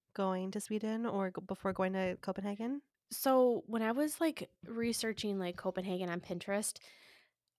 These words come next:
Speaker 2: Malmö kept popping up because it is such an easy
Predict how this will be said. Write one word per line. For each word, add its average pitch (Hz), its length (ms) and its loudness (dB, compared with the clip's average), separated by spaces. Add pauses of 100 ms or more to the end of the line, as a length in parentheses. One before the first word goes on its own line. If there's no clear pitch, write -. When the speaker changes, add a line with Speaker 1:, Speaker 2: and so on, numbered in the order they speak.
Speaker 2:
Malmö 208 460 4
kept - 220 -10
popping - 340 -2
up - 160 -6 (160)
because 202 340 0
it 180 100 0
is 175 220 -2
such - 300 -6
an 180 200 -8
easy 175 340 -4